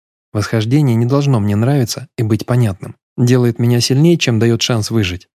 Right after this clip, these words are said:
И на том спасибо. Итак, если размышлять логически, руна-существо,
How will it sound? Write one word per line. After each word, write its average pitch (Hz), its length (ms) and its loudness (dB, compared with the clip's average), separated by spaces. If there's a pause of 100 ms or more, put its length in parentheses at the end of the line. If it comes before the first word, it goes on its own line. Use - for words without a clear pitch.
(120)
И 170 60 2
на 170 120 4
том 110 180 -2
спасибо. 104 540 -4 (400)
Итак, 117 420 -2 (380)
если 165 280 2
размышлять 117 540 0
логически, 117 600 -2 (300)
руна-существо, 107 880 0